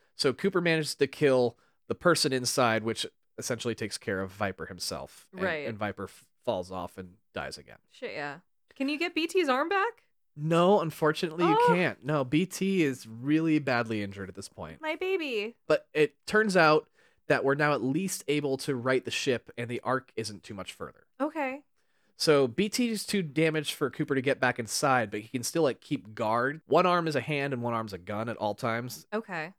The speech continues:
Speaker 1: And so he's still got his gun arm, and he's still using it for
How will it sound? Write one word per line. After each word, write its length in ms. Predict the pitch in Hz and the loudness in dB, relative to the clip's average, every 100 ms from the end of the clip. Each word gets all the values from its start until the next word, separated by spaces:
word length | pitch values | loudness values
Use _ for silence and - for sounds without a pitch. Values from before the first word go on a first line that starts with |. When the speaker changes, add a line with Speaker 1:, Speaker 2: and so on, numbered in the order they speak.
| - | -6
Speaker 1:
And 340 | 127 117 113 | -2 -2 -4
so 160 | - 117 | -4 -2
he's 140 | 131 | -4
still 140 | - 151 | -2 0
got 120 | 120 | 0
his 100 | 101 | -2
gun 180 | 107 98 | -6 -6
arm, 240 | 95 95 | -6 -8
and 140 | 101 98 | -10 -10
he's 180 | 110 | -10
still 180 | - 107 | -6 -6
using 320 | 101 101 95 95 | -4 -6 -8 -12
it 120 | 90 _ | -16 _
for 320 | 92 85 80 | -6 -4 -8